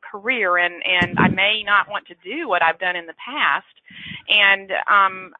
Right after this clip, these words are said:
I don't know how to begin to think about what I might do in the future. So, um, one of the things that, that the Life Options Assessment allows us to do is take a look at, at people's interests.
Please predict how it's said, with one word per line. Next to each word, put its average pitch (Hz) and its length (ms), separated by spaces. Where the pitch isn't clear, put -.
I 180 200
don't 277 200
know 180 580
how 190 220
to 185 80
begin 196 600
to 185 80
think 185 280
about 180 360
what 185 160
I 185 80
might 185 300
do 190 160
in 190 80
the 190 140
future. - 460
So, 208 460
um, 196 360
one 240 220
of 370 100
the 330 160
things 214 300
that, 196 300
that 196 220
the 196 40
Life 190 300
Options 180 540
Assessment 214 640
allows 180 400
us 170 100
to 170 80
do 262 300
is 180 100
take 196 180
a 196 60
look 180 280
at, 175 160
at 175 160
people's 180 400
interests. 185 460